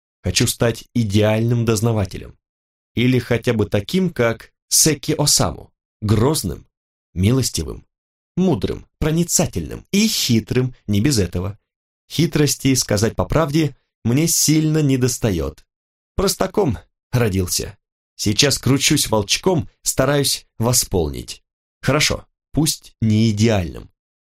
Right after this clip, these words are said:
Стану старшим дознавателем и успокоюсь. Прекратите глупую погоню за призраком. Усердно занимайтесь, не стараясь достигнуть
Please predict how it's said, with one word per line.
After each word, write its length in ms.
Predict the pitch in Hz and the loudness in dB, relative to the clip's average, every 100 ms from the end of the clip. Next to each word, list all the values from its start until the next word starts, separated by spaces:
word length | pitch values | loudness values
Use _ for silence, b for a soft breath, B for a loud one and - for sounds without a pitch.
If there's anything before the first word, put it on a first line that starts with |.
| - | -4
Стану 640 | - - - 151 143 123 | -2 0 0 0 2 0
старшим 720 | 110 - - 156 117 - 101 | 0 -4 -2 -2 -2 -2 -2
дознавателем 800 | 95 95 101 101 175 180 170 160 - | -2 -2 0 0 0 0 -2 -2 0
и 140 | 123 | 2
успокоюсь. 840 | 139 127 - 113 82 64 117 - _ _ _ _ _ _ _ _ _ _ _ | 2 0 -2 -2 -4 -4 -4 -6 _ _ _ _ _ _ _ _ _ _ _
Прекратите 840 | - 101 - 101 98 123 120 123 - b b _ | -2 -2 0 -2 0 -2 2 0 -2 b b _
глупую 600 | 101 98 107 143 143 147 | -2 2 4 2 2 0
погоню 460 | 139 117 101 113 110 | 2 0 2 0 2
за 140 | 98 | 0
призраком. 640 | 104 98 98 87 - - - _ _ _ _ _ | 2 2 0 -4 -8 -14 -20 _ _ _ _ _
Усердно 760 | 101 98 - 135 110 120 110 104 _ - | -2 2 2 2 0 0 0 -4 _ -4
занимайтесь, 920 | 95 110 101 104 127 - - - - _ _ - | 0 2 4 2 0 -2 -6 -8 -8 _ _ -2
не 120 | 101 | 0
стараясь 560 | 104 117 120 123 117 - | 2 2 2 2 2 0
достигнуть 800 | 107 104 - 135 120 123 - | 0 0 0 -2 2 2 0